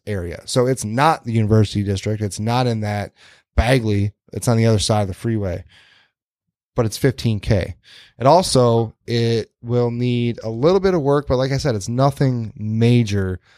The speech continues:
A good clean out, um, and, and really bring it up to speed. Bring it up to, you know, today's standards. Make it nice. Uh, probably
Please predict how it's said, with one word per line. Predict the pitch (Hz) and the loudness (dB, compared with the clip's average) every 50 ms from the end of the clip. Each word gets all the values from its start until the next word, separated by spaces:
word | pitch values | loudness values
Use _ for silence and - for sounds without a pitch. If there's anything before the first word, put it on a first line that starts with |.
| _ _ - | _ _ -12
A | 104 | -12
good | 101 95 - 135 139 139 135 | -10 -2 2 2 2 2 0
clean | - - 139 131 131 123 | -6 -2 0 0 2 2
out, | 123 120 117 117 113 - _ _ _ _ _ _ _ _ _ - | 2 2 0 0 -2 -4 _ _ _ _ _ _ _ _ _ -14
um, | 110 107 104 104 101 98 98 95 95 95 92 - _ _ _ | -10 -8 -8 -8 -8 -10 -10 -12 -14 -16 -20 -20 _ _ _
and, | - 104 101 101 101 - | -8 -6 -6 -6 -6 -6
and | - 104 107 107 113 | -6 -6 -4 0 2
really | 123 123 117 | 4 4 4
bring | 110 98 107 120 117 110 | 2 2 2 2 4 4
it | 110 | 2
up | 110 104 - | 0 0 -2
to | - 98 | -4 -4
speed. | 92 - - 110 104 101 95 | -4 -4 -2 -2 -2 -2 0
Bring | 113 127 139 | 0 0 2
it | 135 120 | 2 2
up | 113 107 95 - | 2 2 0 -2
to, | - 110 104 101 101 95 92 _ - - - - - _ _ - | -4 -2 0 0 0 -2 -4 _ -12 -20 -20 -20 -20 _ _ -2
you | 110 107 | 0 2
know, | 98 92 | 2 4
today's | 90 - 107 98 98 95 87 - | 4 2 2 4 4 2 0 -2
standards. | - 95 92 90 87 85 85 82 95 | -2 -2 -2 -2 -2 -2 -4 -2 0
Make | 110 117 113 113 | 2 2 2 2
it | 95 | 2
nice. | 90 92 92 90 90 85 - - - - - _ - - | 2 2 2 2 2 0 -2 -4 -8 -10 -12 _ -12 -12
Uh, | - - - 85 - | -12 -10 -10 -10 -6
probably | - - 117 120 123 123 117 107 107 110 107 101 101 | -4 -2 2 2 2 2 0 0 0 0 0 0 -2